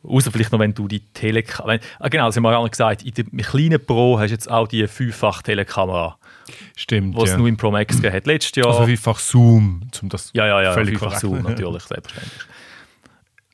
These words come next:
Speaker 1: Das ist ja auch noch schön, aber auch da wieder, da musst du ja wirklich recht Foto begeistert sein, dass das etwas, ähm, dass du von dem etwas merkst.
Speaker 2: Ja, insbesondere, weil jetzt auch das fünfzehn und zwar auch die Basic-Modelle ja I O S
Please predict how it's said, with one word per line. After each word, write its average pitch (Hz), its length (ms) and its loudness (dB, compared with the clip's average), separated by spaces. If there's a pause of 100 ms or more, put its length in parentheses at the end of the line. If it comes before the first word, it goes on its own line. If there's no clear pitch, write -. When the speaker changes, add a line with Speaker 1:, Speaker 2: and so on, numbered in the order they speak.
(240)
Speaker 1:
Das 107 180 -6
ist 110 80 -4
ja 104 80 2
auch 98 60 -2
noch 104 100 -2
schön, 147 500 2
aber 104 600 -4
auch 104 100 2
da 107 220 2
wieder, 101 160 -6
da - 100 -6
musst 95 180 -6
du 98 40 -6
ja 87 40 -6
wirklich - 260 -12 (160)
recht 98 300 -4
Foto - 300 -8
begeistert 123 500 0
sein, 113 120 0
dass 104 160 -2
das 107 120 -6
etwas, 101 380 -4
ähm, 95 400 -4 (640)
dass - 540 -12
du - 40 -12
von 98 80 -2
dem 92 100 -2
etwas - 160 -12
merkst. - 400 -16
Speaker 2:
Ja, 85 360 -4 (100)
insbesondere, 127 840 0
weil 113 120 2
jetzt 113 180 0
auch 113 40 0
das 110 120 -6
fünfzehn 123 640 0
und 107 100 -2
zwar 107 420 -2
auch 113 180 -2
die 110 60 -12
Basic-Modelle 110 760 0
ja 104 260 0
I 104 80 0
O 101 80 0
S 104 160 -4